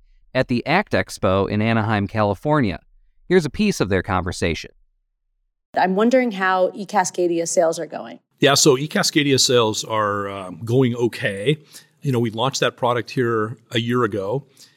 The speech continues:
Speaker 3: and the, uh, the ones that have got into customer hands, they've been super excited by it. They love the way it drives. The drivers love them. They,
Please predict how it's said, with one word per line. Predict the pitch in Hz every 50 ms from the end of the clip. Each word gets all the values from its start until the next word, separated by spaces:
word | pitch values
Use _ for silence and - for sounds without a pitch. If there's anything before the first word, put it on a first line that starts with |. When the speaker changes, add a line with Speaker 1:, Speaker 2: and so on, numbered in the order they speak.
| _ _ _ _ -
Speaker 3:
and | 120 117 113 110 107
the, | 113 113 107 107 107 107 101
uh, | 98 98 98 101
the | 104 101
ones | 113 123 139 143
that | 143 139
have | 117 104
got | - 117 110 117 117
into | 117 110 104 - 113
customer | - - 117 113 - - 117 110
hands, | 107 110 117 143 147 -
they've | - 110 98
been | 107 98 98
super | - - 131 113 - 120
excited | 104 - - - 120 110 120 127
by | 117 139 147 156
it. | 143
They | 113 104
love | 101 104 107 113 123 127 120 104
the | 120
way | 110 110 104
it | 95 98
drives. | 101 104 110 117 123 123 123 123 117 107 98
The | - 104
drivers | 95 104 110 110 113 107 110 107 107 101
love | 104 101 107 107 104 104
them. | 110 107 107 104 104
They, | 98 101 101 98 95